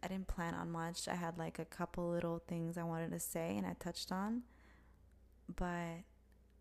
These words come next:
I went through this pretty, pretty smoothly. This was all from my heart. This was all just from my head. No notes, or anything. I just had, like, a little few things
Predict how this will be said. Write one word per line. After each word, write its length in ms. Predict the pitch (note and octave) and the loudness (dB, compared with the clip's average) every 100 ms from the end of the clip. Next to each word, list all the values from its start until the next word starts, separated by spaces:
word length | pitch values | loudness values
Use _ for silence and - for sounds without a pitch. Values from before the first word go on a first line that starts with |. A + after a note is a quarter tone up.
| - | 2
I 100 | G3 | 4
went 160 | C#4 | 4
through 120 | E4+ E4 | 4 4
this 200 | D#4+ - | 2 4
pretty, 340 | C#4 C#4+ C#4 | 6 6 2
pretty 320 | - - C4 | 4 4 4
smoothly. 360 | C4+ B3+ C4 F#3+ | 6 6 6 4
This 200 | F#3 F#3 | 2 2
was 120 | F#3 | 6
all 160 | F#3+ G#3 | 6 6
from 180 | A#3 | 6
my 180 | A#3+ B3 | 8 8
heart. 440 | A#3+ G3 G3 G#3 - | 6 8 8 8 4
This 180 | F#3 | 0
was 140 | F#3 - | 0 2
all 240 | F3+ G3+ | 6 6
just 240 | G3 G3+ - | 4 0 0
from 160 | G3 | 2
my 180 | G#3 G#3+ | 4 4
head. 400 | F#3 F#3 G3 A3+ - - - - - - - | 6 6 6 2 -4 -16 -20 -20 -20 -20 -2
No 260 | F#3+ G3 G#3+ | 4 6 6
notes, 580 | G3+ G3 G#3 - - - - | 4 0 -2 -10 -16 -14 -4
or 260 | F#3+ F#3 F3+ | -2 0 0
anything. 560 | G3 G3+ G#3 G#3 G#3 F#3 | 0 0 0 2 0 -2
I 40 | |
just 200 | - F3 | -4 -4
had, 160 | F3+ F3+ | -4 -4
like, 180 | F3 | -4
a 40 | F3 | -4
little 240 | F3 F3 | -2 -4
few 320 | F3 F3+ F3+ F3+ | -4 -4 -4 -4
things 320 | F3 F3 F3+ | -4 -2 -4